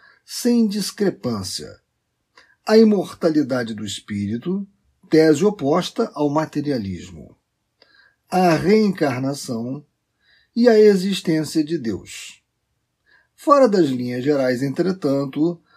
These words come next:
surgem motivos naturais de desencontro,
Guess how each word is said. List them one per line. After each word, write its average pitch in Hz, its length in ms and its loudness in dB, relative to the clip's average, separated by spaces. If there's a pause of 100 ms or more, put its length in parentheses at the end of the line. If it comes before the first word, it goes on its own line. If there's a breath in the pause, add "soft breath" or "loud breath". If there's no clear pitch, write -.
(120 soft breath)
surgem 262 480 2
motivos 202 720 0
naturais 185 800 0
de 151 180 -6
desencontro, 127 960 -4